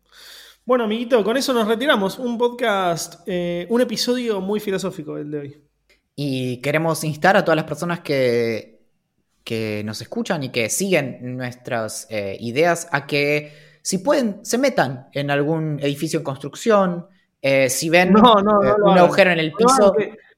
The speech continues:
Speaker 2: y lo
Speaker 1: No.
Speaker 2: único importante es que dejen todo como está y que saquen fotos.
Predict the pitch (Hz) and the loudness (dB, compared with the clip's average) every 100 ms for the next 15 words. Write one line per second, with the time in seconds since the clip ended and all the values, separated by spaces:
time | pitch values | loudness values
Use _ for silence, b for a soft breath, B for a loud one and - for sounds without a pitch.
0 | _ _ - 170 175 233 277 180 220 196 | _ _ -6 4 6 6 2 -2 -2 -2
1 | 196 196 233 247 202 - 175 202 - 190 | -2 -2 -2 0 -2 -2 0 0 -2 -4
2 | 185 202 190 190 180 180 214 214 180 - | -2 -2 0 -2 -4 -4 -4 -4 -6 -4
3 | 175 170 160 139 120 113 - _ | -2 -2 -2 -4 -4 -12 -18 _